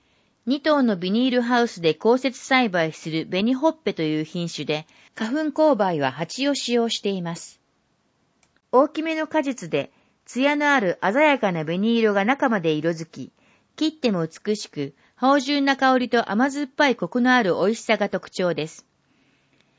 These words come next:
下戸山花桃いちごは、十二月から翌年五月頃まで収穫が続きます。マリユ農園、月木土、十一時から販売。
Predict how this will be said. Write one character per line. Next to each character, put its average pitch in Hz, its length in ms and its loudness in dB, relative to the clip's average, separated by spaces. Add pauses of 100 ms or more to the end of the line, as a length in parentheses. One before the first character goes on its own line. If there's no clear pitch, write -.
(140)
下 277 320 -2
戸 311 100 -2
山 196 420 0
花 226 280 0
桃 285 260 2
い 269 80 0
ち 208 140 -6
ご 175 100 -2
は、 147 220 -4 (340)
十 262 240 -2
二 294 160 -4
月 294 280 -4
か 220 120 0
ら 160 260 2
翌 202 300 -2
年 233 240 2
五 208 140 2
月 277 260 0
頃 269 220 4
ま 185 100 0
で 156 140 2
収 226 220 -4
穫 240 220 -4
が 196 140 0
続 180 240 -8
き 175 140 -8
ま 160 140 -6
す。 - 180 -20 (960)
マ 220 160 0
リ 294 120 0
ユ 302 140 0
農 285 300 2
園、 147 240 -2 (300)
月 262 320 -2
木 196 320 -2
土、 175 340 2 (160)
十 240 260 0
一 285 220 -2
時 226 100 -6
か 151 140 -2
ら 139 100 -2
販 147 300 -4
売。 139 240 -2